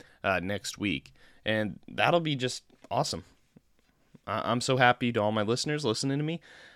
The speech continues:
uh, talk about sports, and, uh, couldn't ask for anything more. But I wanna segue into this with, uh, regarding Baker Mayfield. Baker Mayfield.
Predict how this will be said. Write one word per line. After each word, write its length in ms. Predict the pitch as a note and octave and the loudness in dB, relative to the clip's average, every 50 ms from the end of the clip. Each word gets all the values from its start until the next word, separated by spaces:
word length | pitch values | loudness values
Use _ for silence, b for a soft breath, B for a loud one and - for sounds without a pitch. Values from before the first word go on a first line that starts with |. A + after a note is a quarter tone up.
| B B - | B B -6
uh, 180 | - F2+ F2+ F2+ | -4 -2 -2 -2
talk 280 | - - A#2 A2+ - | 0 0 0 0 2
about 220 | G#2+ G#2+ A2 G#2+ - | 2 0 0 -2 -2
sports, 440 | - - G#2 A2+ B2+ D#3+ - - | -6 -2 0 0 0 0 -4 -6
and, 300 | - F#2 F2+ F#2 F#2 F#2 - _ _ _ _ - - - - - | -6 -4 -4 -4 -6 -10 -12 _ _ _ _ -20 -20 -20 -20 -20
uh, 180 | - - - - - | -18 -16 -18 -12 -4
couldn't 200 | - B2+ B2 B2+ | -2 0 2 2
ask 220 | B2+ C3 C3 - - | 2 2 2 0 0
for 80 | A#2+ | -2
anything 380 | B2 C3 C3+ C3+ C#3+ C#3 C3 B2+ | -2 -2 -2 -2 -2 -2 0 0
more. 260 | C3+ D3+ C3 F2+ - _ _ _ _ _ - - - - - _ - - - _ - - - | 0 -2 -2 -4 -6 _ _ _ _ _ -20 -20 -20 -20 -20 _ -20 -20 -20 _ -12 -2 4
But 100 | D3+ D#3 | 6 6
I 40 | |
wanna 180 | E3 F3+ G3 F#3+ | 6 6 6 4
segue 460 | F3+ - D#3 D3+ C3 B2+ C3 B2+ B2 | 2 4 4 4 4 6 6 6 6
into 200 | A#2+ G#2+ F#2+ G#2 | 4 2 -2 -2
this 380 | E2+ E2 D#2 D#2+ - - - - b b b b b b b b b | -2 -2 -2 -2 -2 -6 -10 -12 b b b b b b b b b
with, 420 | - G#2 A2+ A2 G#2 - - - - - | 0 2 4 4 2 0 -6 -18 -8 -2
uh, 280 | - F#2 F#2+ F#2 F2 - - _ _ _ - | 0 0 2 2 2 0 -2 _ _ _ -8
regarding 440 | - G#2+ G2+ A#2+ B2 A#2+ A#2+ A#2 A2 | -6 -4 2 4 4 4 4 4 0
Baker 260 | A2 A2 G#2 - G2+ | 0 0 0 0 -4
Mayfield. 480 | F#2 E2 D#2+ - - - - - - - - _ _ _ _ _ _ _ _ _ _ _ _ _ _ _ _ _ _ _ _ _ _ _ _ _ _ _ - | -2 -2 -4 -4 -6 -12 -16 -14 -16 -16 -20 _ _ _ _ _ _ _ _ _ _ _ _ _ _ _ _ _ _ _ _ _ _ _ _ _ _ _ -6
Baker 240 | G#2+ G2+ - - F2+ | -6 -6 -4 -6 -10
Mayfield. 400 | D2 D2+ D#2 - - - - | -10 -12 -16 -18 -20 -20 -20